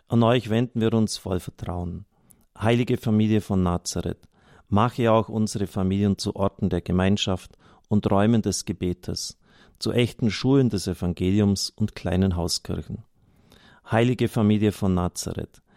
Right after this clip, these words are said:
nie mehr gäbe es in unseren Familien Gewalt, Verschlossenheit und Spaltung.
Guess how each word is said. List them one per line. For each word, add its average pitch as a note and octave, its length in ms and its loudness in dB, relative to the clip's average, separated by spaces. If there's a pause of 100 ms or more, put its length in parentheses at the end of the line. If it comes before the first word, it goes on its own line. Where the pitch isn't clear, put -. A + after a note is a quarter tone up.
(320)
nie A#2+ 240 4
mehr A#2+ 280 4
gäbe G#2 300 -2
es - 100 -4
in A2+ 60 -4
unseren G#2 280 -4
Familien G2+ 580 2
Gewalt, F2 520 0 (220)
Verschlossenheit F#2+ 840 -2
und G2 120 -2
Spaltung. - 600 -8